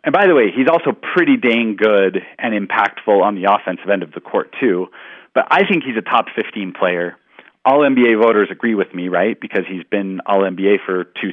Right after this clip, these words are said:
seasons now. So, you know, if you're a top fifteen player, I think that's exactly the type of player who you rush to give them as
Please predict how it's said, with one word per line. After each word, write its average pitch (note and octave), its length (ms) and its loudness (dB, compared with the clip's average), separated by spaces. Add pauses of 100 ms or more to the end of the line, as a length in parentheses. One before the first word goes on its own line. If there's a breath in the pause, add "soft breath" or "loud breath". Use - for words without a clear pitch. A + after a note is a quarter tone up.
seasons F#2 380 -10
now. F2 260 -4 (680 loud breath)
So, B2+ 340 4 (680)
you E3 140 0
know, A2+ 100 4
if G#2+ 140 -2
you're F#3+ 100 4
a E3 60 -2
top - 340 -2
fifteen A#2 400 -6
player, A2+ 420 0
I D3+ 120 2
think D3+ 200 0
that's A2+ 200 0
exactly G2+ 540 0
the G2 100 -4
type G2 220 0
of F2 80 -14
player G2 300 0
who F#2 380 -6 (280 soft breath)
you A2+ 240 -4
rush A2 280 2 (340)
to A#2+ 100 -8
give G#2+ 200 -2
them G2 180 -2
as F#2 80 -4